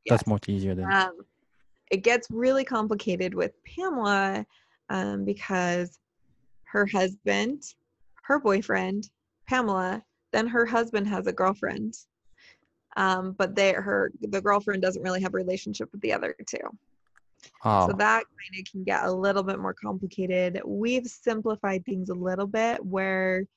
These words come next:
Speaker 1: you know, when it's all three of us, it's all three of us. Um, once in a while, like, I'll go shopping with Abby and, like, Justin will go to, like, breakfast with her or something, but, um, we don't date separately. We date together.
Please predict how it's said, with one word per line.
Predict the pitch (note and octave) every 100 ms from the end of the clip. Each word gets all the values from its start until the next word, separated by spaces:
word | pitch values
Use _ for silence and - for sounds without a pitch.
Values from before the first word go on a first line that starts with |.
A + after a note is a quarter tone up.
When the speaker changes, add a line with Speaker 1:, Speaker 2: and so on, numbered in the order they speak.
| _ _ _ _ -
Speaker 1:
you | G3
know, | G3 F#3+ F#3+ F#3+
when | G3 F#3
it's | F3+ -
all | F#3+ G3
three | - F#3
of | F3
us, | F3+ F3
it's | F3 -
all | - -
three | - -
of | -
us. | - G#3 _ _ _ _ _ -
Um, | F3+ F3 G3
once | C4 D#4 D4+
in | D4
a | C#4+
while, | B3 A#3 A3+ A3
like, | G#3 F#3
I'll | F#3 F#3
go | F3 F3+
shopping | - F#3 F3+ F3+
with | F3+
Abby | F3 F3 F3 F3 F3 F3 E3
and, | E3+
like, | E3 -
Justin | F#3+ F#3 F3
will | E3+ E3
go | F3+ _ _ -
to, | F3+
like, | E3 -
breakfast | F3 - F#3+ -
with | F3+
her | - D3 -
or | G3 - _
something, | F3+ F#3+ F#3 E3 G3
but, | F3+ D#3+ - _ _ _ _ -
um, | F#3 F3+
we | F3+
don't | F#3+ F3+ F3
date | F3 -
separately. | B3 A#3+ B3+ C4 C4+ C4 G3
We |
date | F#3 F3 -
together. | - F3+ D3+ F#3+ A#3+ D4